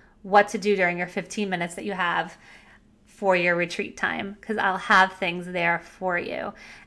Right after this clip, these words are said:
I just want people to get in the doors to see what they can experience. And I'm really, really, really thrilled and excited about this opportunity. So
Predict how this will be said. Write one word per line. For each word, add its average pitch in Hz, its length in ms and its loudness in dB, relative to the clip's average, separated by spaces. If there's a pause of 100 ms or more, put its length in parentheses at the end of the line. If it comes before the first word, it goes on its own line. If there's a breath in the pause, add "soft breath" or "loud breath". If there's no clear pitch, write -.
(120 loud breath)
I 226 60 -2
just 247 160 0
want 330 120 4
people 311 180 0
to 247 80 0
get 220 120 4
in 214 80 2
the 214 60 2
doors 196 520 2
to 214 80 -6
see 214 300 -4
what 185 460 2 (480 soft breath)
they 220 100 2
can 214 160 0
experience. 233 880 -2 (380 loud breath)
And 190 760 4 (220)
I'm 196 640 -6
really, 190 280 -4
really, 190 280 -8
really - 260 -8
thrilled 190 360 -8
and 190 100 -10
excited 190 360 -10
about 190 300 -8
this 208 160 -10
opportunity. 196 580 -10
So 180 440 -2